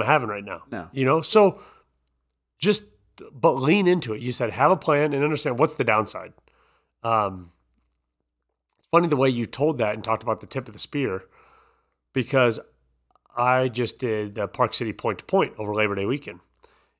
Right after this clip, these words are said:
Speaker 1: and, uh, seventy-two mile race with, uh, there was an aid station early on, and there was also, like, the primary aid two was at fifty miles, so you had to get to fifty miles.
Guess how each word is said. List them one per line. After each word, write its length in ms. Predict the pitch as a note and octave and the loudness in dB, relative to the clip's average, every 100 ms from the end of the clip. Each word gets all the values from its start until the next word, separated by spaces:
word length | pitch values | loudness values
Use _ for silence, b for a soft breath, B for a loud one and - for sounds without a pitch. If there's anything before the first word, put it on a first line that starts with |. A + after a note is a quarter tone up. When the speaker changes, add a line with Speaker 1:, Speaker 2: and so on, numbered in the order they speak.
| _ | _
Speaker 1:
and, 480 | B2+ A#2 A2 G#2 G2 | -2 2 2 0 -6
uh, 360 | G#2 G2 F#2+ - | -10 -10 -12 -10
seventy-two 540 | - D3 B2+ B2 C3+ | -2 -2 -2 -6 -4
mile 460 | A#2+ A2+ G#2+ G2+ - | 0 0 0 -2 -8
race 540 | - A#2+ A#2 A2+ - | -8 -2 -2 -2 -4
with, 600 | - - A#2 G#2+ - - _ _ _ _ _ | -8 -12 -8 -8 -8 -20 _ _ _ _ _
uh, 240 | G#2+ G2+ - _ _ _ | -10 -10 -14 _ _ _
there 160 | B2 B2 | -4 0
was 140 | B2 | 0
an 80 | B2+ | -2
aid 180 | B2+ B2+ | -4 -4
station 400 | - A#2+ A#2 A#2+ | -2 -4 -6 -4
early 280 | G#2+ A#2+ D3+ | 0 2 2
on, 260 | A2 F#2+ D#3+ _ _ _ _ _ | 2 -2 -6 _ _ _ _ _
and 180 | C3 C3+ | 0 4
there 100 | C#3 | 4
was 100 | B2 | 4
also, 260 | B2+ - | 2 0
like, 220 | A#2 A2 - _ _ _ _ | -2 -2 -6 _ _ _ _
the 80 | - | -4
primary 460 | - G#3+ D3 A#2+ | 2 2 2 -2
aid 260 | C3+ C#3 A#2 | -2 -4 -2
two 240 | - F3 A#2+ | -2 0 0
was 180 | A#2 A2+ | 0 -2
at 180 | G2+ - | -4 -2
fifty 300 | C3+ - A2+ | -4 -4 -2
miles, 520 | A#2 G#2 - - - _ | 0 -2 -8 -20 -20 _
so 160 | - | -10
you 60 | B2+ | -6
had 60 | G#2 | -6
to 60 | |
get 100 | G#2+ | -8
to 40 | - | -12
fifty 160 | - | -16
miles. 300 | A2+ A#2 F#2+ | -8 -8 -8